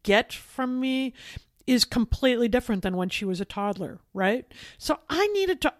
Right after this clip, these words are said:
update that value. What does my value of family look like now? How does that play out? When I'm behaving in alignment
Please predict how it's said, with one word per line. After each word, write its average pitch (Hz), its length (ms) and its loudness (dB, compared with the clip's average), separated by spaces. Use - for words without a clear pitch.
update 294 520 0
that 190 180 2
value. 165 320 0
What 226 220 0
does 403 180 -2
my 339 160 0
value 220 540 2
of 208 100 0
family 202 600 0
look 196 220 -2
like 190 260 0
now? 196 280 -2
How 277 260 2
does 359 120 -2
that 339 200 0
play 311 200 0
out? 339 300 -2
When 254 300 2
I'm 302 200 2
behaving 247 840 0
in 220 160 0
alignment 214 680 2